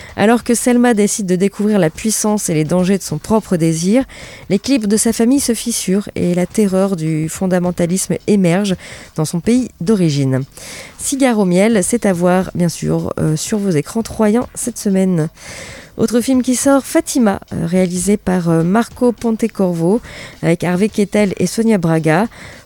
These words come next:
Portugal, mille neuf cent dix-sept, euh, trois jeunes bergers de Fatima racontent avoir vu la Vierge Marie. Leurs révélations vont toucher de nombreux croyants, mais également attirer la colère des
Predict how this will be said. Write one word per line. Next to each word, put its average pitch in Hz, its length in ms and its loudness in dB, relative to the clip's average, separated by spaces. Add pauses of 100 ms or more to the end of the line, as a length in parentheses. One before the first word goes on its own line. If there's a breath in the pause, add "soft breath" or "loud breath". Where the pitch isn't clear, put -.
Portugal, 254 920 2 (160)
mille 214 180 4
neuf 214 140 2
cent 226 140 0
dix-sept, 208 580 0
euh, 190 240 4
trois 214 240 0
jeunes 240 240 4
bergers 214 360 2
de 185 120 2
Fatima 208 540 0
racontent 208 360 -2
avoir 175 220 0
vu 208 140 0
la 202 120 4
Vierge 214 320 0
Marie. 180 360 2 (500 loud breath)
Leurs 185 120 2
révélations 233 600 2
vont 220 160 2
toucher 220 380 0
de 202 100 2
nombreux 208 320 2
croyants, 202 440 0
mais 226 140 2
également 175 340 0
attirer 190 360 -2
la 156 140 0
colère 185 420 0
des 147 240 0